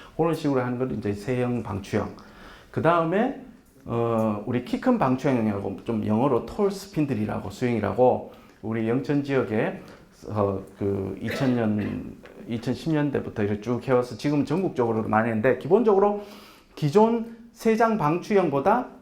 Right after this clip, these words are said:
더 날씬하고 키 크게 만든 거예요. 어, 어, 날씬하고 키 크게.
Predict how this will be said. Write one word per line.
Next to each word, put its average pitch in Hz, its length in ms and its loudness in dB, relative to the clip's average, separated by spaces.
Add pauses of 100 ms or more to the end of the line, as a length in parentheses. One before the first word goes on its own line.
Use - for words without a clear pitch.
(200)
더 202 540 4
날씬하고 202 720 2
키 - 180 -10
크게 - 500 -4 (120)
만든 107 280 -2
거예요. 101 280 -4 (500)
어, 107 280 0 (480)
어, 104 260 -2
날씬하고 190 540 2
키 - 140 -8
크게. - 380 -8